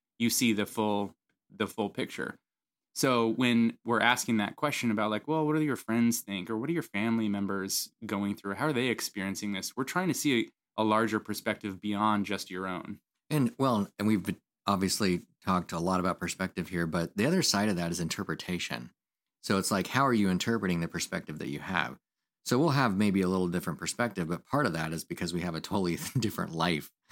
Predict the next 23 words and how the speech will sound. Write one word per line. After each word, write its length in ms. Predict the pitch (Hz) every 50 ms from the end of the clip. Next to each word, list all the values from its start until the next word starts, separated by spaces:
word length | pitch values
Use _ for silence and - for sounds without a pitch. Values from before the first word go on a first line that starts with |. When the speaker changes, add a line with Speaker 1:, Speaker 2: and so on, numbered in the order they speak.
| 120 113 104 98 92
Speaker 2:
So, 340 | - - 131 120 113 117 - -
you 140 | 110 107 98
know, 140 | 87 87 90
and 180 | 104 113 120 117
we 80 | 110
have 140 | 107 98 87
training 600 | - - - 113 107 107 104 101 98 98 95 87 - _ _ _ _ _ -
and 100 | 101 98
all 140 | 92 92 90
this. 200 | 87 87 85 -
So 420 | - - 110 95 95 92 90 - - -
that 220 | 107 139 131 110
does 160 | 95 98 90 87
not 340 | 101 107 107 101 92 80
make 200 | 87 90 90 87 101
us 120 | 87 80
better. 380 | 82 87 92 87 82 80 76 76
It's 180 | 73 92 90 92
just 180 | 104 87 -
as 100 | 87 80
different. 420 | 73 82 82 - - 71 73 - - - _ _ _ -
Speaker 1:
Yeah, 260 | 139 139 131 123 113
let 140 | 98 -